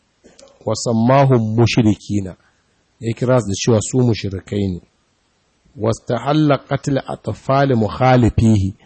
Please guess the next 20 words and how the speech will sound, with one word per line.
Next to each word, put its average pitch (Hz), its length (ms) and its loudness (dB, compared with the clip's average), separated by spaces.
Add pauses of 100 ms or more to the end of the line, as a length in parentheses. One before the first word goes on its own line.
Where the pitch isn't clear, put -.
(440)
kuma 127 160 -2
ya 135 120 2
halla-, 139 440 0
ya 131 180 0
halattar 139 540 -2
da 127 100 -2
kashe - 380 -4 (120)
ƴaƴan 135 420 -2
waɗanda 117 560 0 (120)
suka - 280 -6
saɓa 127 560 0
ma 104 120 0
ra'ayin 104 480 -4
shi. - 200 -16 (640)
Wa 117 280 2
nisa'ihim 131 800 0
da 107 100 -2
matansu. 117 720 -2 (1300)
Wa 113 140 -2
faraqahu 147 800 2